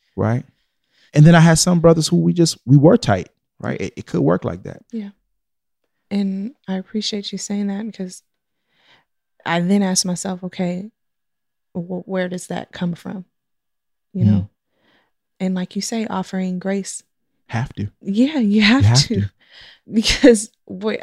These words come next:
Speaker 2: I think we're all kind of, in terms of how, how do we count it as valid,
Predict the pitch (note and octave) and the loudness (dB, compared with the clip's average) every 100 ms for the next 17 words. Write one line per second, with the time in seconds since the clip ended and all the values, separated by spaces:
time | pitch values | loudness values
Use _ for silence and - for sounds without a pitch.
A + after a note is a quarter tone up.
0 | - G#3 G3+ - G3 - G3 F#3 F3+ F3 | -4 -4 -4 -6 -6 -2 0 0 -2 -6
1 | G#3 F#3+ F3+ F3 F3 - _ _ _ _ | -4 -2 -2 -4 -8 -16 _ _ _ _
2 | _ _ _ _ _ _ _ _ - G3+ | _ _ _ _ _ _ _ _ 2 4
3 | C4 B3 G#3+ G3+ A3 G#3 - - A3 A3 | 4 4 2 -2 0 0 -2 -2 2 2
4 | G#3 F#3+ - G3+ G3+ G#3 F#3 F3+ F#3+ F#3 | 0 -4 -4 -2 -2 -2 -4 -10 -6 -2
5 | G#3+ A3 A3 | 0 -2 -4